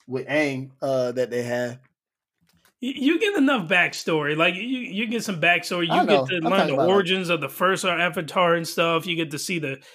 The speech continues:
Speaker 2: the birth and destruction of a dark Avatar. It, it's,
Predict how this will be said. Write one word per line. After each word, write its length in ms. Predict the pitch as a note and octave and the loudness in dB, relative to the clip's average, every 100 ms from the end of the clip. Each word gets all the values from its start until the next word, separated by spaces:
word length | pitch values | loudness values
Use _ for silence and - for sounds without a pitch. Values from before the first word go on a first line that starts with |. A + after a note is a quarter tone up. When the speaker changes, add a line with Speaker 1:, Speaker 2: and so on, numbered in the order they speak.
| - _ | -20 _
Speaker 2:
the 100 | - | -10
birth 460 | C3 - D#3+ E3+ E3 | -6 2 4 4 2
and 160 | E3+ D3 | -2 -2
destruction 560 | C3+ - E3+ D3+ E3 | -4 0 0 2 -2
of 140 | D3+ C3+ | -2 -4
a 40 | |
dark 400 | B2 D#3+ D#3 D#3 | -2 2 2 2
Avatar. 520 | D#3 D#3 D#3 D#3+ D#3+ | 2 2 0 2 2
It, 220 | D#3+ A#3 - | 2 -2 -2
it's, 380 | C#4+ C#4 - | -4 -4 -8